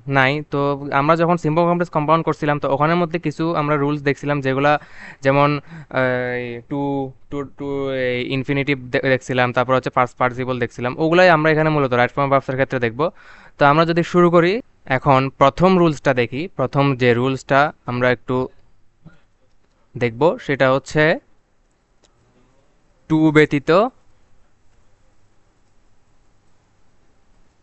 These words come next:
সকল প্রিপোজিশনের পূর্ব-, পর,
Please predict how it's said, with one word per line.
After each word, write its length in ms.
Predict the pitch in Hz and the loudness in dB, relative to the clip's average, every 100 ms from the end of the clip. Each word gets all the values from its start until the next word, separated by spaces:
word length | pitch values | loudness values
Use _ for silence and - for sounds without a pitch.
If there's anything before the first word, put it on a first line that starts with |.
| _ _ _ _ _ _ _ _ - | _ _ _ _ _ _ _ _ -14
সকল 440 | - 139 - 175 | -4 -2 4 2
প্রিপোজিশনের 720 | 175 151 139 135 131 143 156 | 2 -2 0 -2 0 0 -2
পূর্ব-, 320 | 156 156 143 147 - - - - - | -2 -4 -4 -8 -20 -20 -20 -10 0
পর, 260 | 135 165 | 4 4